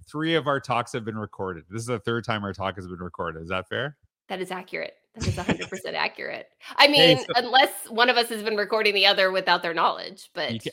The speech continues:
Speaker 1: I don't think you can do that in California. I think there's a law against that. It has to be. Yeah, I think
Speaker 2: I
Speaker 1: in
Speaker 2: think
Speaker 1: Cali-
Speaker 2: we're n-, you're legally not supposed to do it. Doesn't mean you can't do it.
Speaker 1: <laughs>
Speaker 2: I have not
Speaker 1: Right.
Speaker 2: done it. If that makes you feel
Speaker 1: All
Speaker 2: any
Speaker 1: right.
Speaker 2: better, I have not done
Speaker 1: I
Speaker 2: it.
Speaker 1: appreci-, I appreciate that. Thank you. Hey, so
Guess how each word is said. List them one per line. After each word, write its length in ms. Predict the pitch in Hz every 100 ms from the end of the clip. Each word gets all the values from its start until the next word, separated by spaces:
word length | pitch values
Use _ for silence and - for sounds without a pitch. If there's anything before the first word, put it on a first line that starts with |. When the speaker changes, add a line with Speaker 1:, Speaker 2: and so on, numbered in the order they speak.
| -
Speaker 1:
I 60 |
don't 120 | 127 147
think 120 | 143
you 80 | 120
can 60 |
do 80 | 110
that 120 | 110
in 80 | 98
California. 460 | 95 85 90 80 82
I 80 |
think 140 | 98 92
there's 360 | 92 87 82 -
a 80 | 98
law 280 | 87 87 85
against 260 | 85 85
that. 240 | - 80 69 _ _
It 80 | 98
has 200 | 87 87
to 80 | -
be. 220 | 90 87 87
Yeah, 240 | 107 110
I 40 |
think 100 | 113
Speaker 2:
I 40 | 117
Speaker 1:
in 40 |
Speaker 2:
think 120 | 508 123
Speaker 1:
Cali- 160 | 101 98
Speaker 2:
we're 120 | 311 285
n-, 120 | 262 -
you're 320 | 254 254 220
legally 340 | 214 233 226 202
not 320 | 185 170 208
supposed 300 | 359 370 403
to 60 | 403
do 80 |
it. 100 | 427
Doesn't 160 | 208 208
mean 100 | 196
you 60 | -
can't 300 | - - -
do 120 | 139
it. 160 | - - -
Speaker 1:
<laughs> 200 | - -
Speaker 2:
I 220 | - 392 466
have 100 | 440
not 160 | 311 302
Speaker 1:
Right. 80 |
Speaker 2:
done 200 | - 175
it. 140 | 156 -
If 100 | 233
that 120 | 254
makes 220 | 349 370
you 80 | 392
feel 160 | - 226
Speaker 1:
All 60 |
Speaker 2:
any 100 | 226
Speaker 1:
right. 40 | 220
Speaker 2:
better, 160 | 208
I 60 | 202
have 140 | 196
not 280 | 202 180 147
done 200 | - -
Speaker 1:
I 40 | -
Speaker 2:
it. 60 | -
Speaker 1:
appreci-, 160 | 90 - -
I 80 | 113
appreciate 380 | 104 110 101 90
that. 240 | 82 78
Thank 240 | 135 143 120
you. 100 | 92
Hey, 280 | 143 156 117
so 300 | 151 143